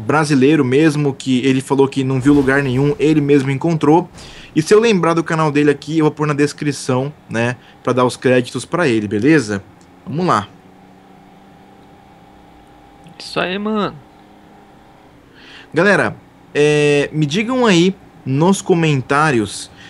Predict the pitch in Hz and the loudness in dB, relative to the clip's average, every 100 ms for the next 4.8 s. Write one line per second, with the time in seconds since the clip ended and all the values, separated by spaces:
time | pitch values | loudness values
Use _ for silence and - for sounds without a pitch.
0 | - - 160 170 208 196 - 196 196 180 | -14 0 2 2 0 -4 0 2 4 2
1 | 139 160 175 170 170 160 - 151 135 113 | 2 0 2 2 4 2 2 4 4 4
2 | 107 - - - - 139 151 160 131 180 | 0 -6 -16 -18 -6 -4 2 2 2 -4
3 | 156 143 123 - 151 147 147 139 151 147 | 0 -2 -2 -4 -2 0 -2 0 0 0
4 | 131 131 127 131 131 143 156 160 | 0 0 0 0 2 2 0 -2